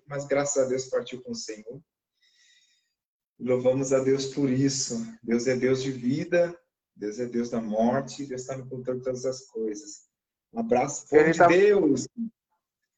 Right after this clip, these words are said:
Speaker 2: Ele
Speaker 1: Compartilhe
Speaker 2: tá,
Speaker 1: a
Speaker 2: ele
Speaker 1: nossa
Speaker 2: fez
Speaker 1: live, né, Pastor Leandro? <laughs>
Speaker 2: Isso, compartilhe. Ele,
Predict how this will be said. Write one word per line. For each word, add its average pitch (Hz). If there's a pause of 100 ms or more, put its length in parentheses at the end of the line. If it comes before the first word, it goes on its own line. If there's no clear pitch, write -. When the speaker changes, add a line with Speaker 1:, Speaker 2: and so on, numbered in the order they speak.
(500)
Speaker 2:
Ele 151
Speaker 1:
Compartilhe 175
Speaker 2:
tá, 160
Speaker 1:
a 156
Speaker 2:
ele 151
Speaker 1:
nossa 196
Speaker 2:
fez 175
Speaker 1:
live, 180
né, 180
Pastor 190
Leandro? 175 (100)
<laughs> 202
Speaker 2:
Isso, 156
compartilhe. 156 (460)
Ele, 151